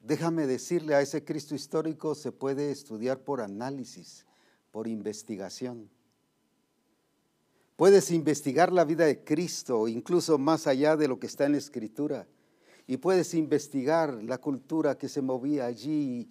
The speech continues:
y no solo dónde nació, cómo se crió, qué hizo, qué hizo a los ocho, diez años. Hay libros de eso y puedes saberlo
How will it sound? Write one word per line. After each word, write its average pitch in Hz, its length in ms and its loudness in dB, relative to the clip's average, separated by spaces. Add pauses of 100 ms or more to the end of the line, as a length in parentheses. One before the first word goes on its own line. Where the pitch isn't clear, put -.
(220)
y 143 80 -2
no 156 140 4
solo 151 260 4
dónde 143 300 2
nació, 147 560 -2
cómo 135 220 -6
se 113 160 -12
crió, 139 440 -2
qué 127 140 -8
hizo, 135 560 -8 (300)
qué 160 120 2
hizo 160 280 2
a 135 40 4
los 127 200 0
ocho, 147 400 2
diez 143 280 -4
años. 147 520 -4
Hay 143 320 -2
libros 120 560 -8
de 131 160 -6
eso 135 160 -10
y 107 80 -10
puedes 160 340 -4
saberlo 131 640 -4